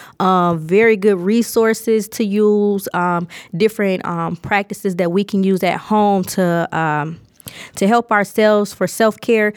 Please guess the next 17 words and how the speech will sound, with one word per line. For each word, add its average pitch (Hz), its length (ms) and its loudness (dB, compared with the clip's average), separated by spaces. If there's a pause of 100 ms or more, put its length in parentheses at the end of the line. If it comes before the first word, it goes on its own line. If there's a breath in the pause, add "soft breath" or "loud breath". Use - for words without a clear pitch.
(200 loud breath)
And 196 80 -2
so 202 140 -2
I 202 160 4
definitely 269 380 0
just 233 120 -2
wanna 220 220 0
touch 202 340 -4
on 185 140 -2
some 190 240 -2
of 180 60 0
the 175 80 -2
topics 180 460 -4
that, 170 360 -2
um, 170 400 -4 (160)
that 180 220 -4
they 190 120 0
discussed. 196 680 -4